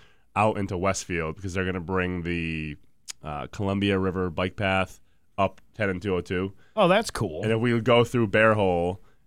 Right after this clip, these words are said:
Speaker 1: and then cut across Barnes, Barnes has a service road, you'll be able to have it on an off-road path from West Springfield to their path. And their grand plan, that goes to New Haven now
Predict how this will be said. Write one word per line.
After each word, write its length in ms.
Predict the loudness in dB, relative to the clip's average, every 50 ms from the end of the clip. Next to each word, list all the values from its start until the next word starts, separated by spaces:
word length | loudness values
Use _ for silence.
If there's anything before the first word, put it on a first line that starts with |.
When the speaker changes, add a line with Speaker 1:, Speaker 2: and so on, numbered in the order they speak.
| _ _ -4
Speaker 1:
and 160 | -2 0 2 2
then 340 | 2 2 2 0 -2 -6 -8 -14
cut 240 | -8 -2 0 0 0
across 320 | 0 0 0 0 0 -2
Barnes, 460 | -2 0 2 2 4 2 2 -2 -2
Barnes 300 | -2 -2 0 0 -2 -4
has 120 | -6 -8 -8
a 60 | -8
service 400 | -6 -4 -4 -4 -4 -6 -8 -6
road, 360 | -6 -4 -4 -4 -4 -6 -8 -12 -18 -20 -20 _ _ _ _ _ _ -8
you'll 160 | -6 -4 -2
be 80 | 0 0
able 200 | 0 0 -2 -4
to 80 | -6 -8 -14 -10
have 200 | -6 -4 -4 -4
it 120 | -4 -6 -8 -8 -6
on 200 | -4 -4 -4 -4
an 80 | -4 -2
off-road 680 | 0 0 2 2 0 -2 -2 -2 0 0 0 0 -2
path 400 | -2 -2 -2 -2 -2 -2 -4 -8 -10
from 280 | -12 -8 -8 -6 -4 -4
West 160 | -4 -6 -6
Springfield 480 | -6 -8 -8 -6 -4 -4 -4 -4 -4
to 100 | -4 -6
their 200 | -2 0 0 0
path. 480 | 0 -2 -4 -2 -2 -4 -4 -6 -10 -20 -20 -20 _ _ _ _ _ -8
And 140 | -6 -4 0
their 220 | 2 2 2 2 2
grand 280 | 0 0 -2 -2 -2
plan, 400 | -4 -4 -4 -2 -4 -6 -6 -6 -6
that 160 | -6 -4 -2
goes 200 | 0 0 0 0
to 40 | -2
New 120 | -4 -2
Haven 260 | -2 -2 -2 -2 -2 -2
now 400 | 0 0 0 0 -2 -4 -6